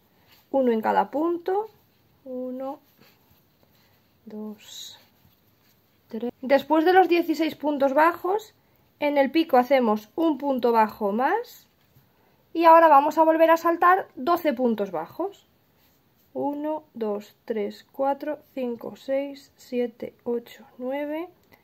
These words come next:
diez, once y doce. Entonces saltamos estos doce,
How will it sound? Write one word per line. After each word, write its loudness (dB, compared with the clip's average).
diez, -4
once -6
y -4
doce. -2
Entonces 0
saltamos -2
estos -6
doce, -2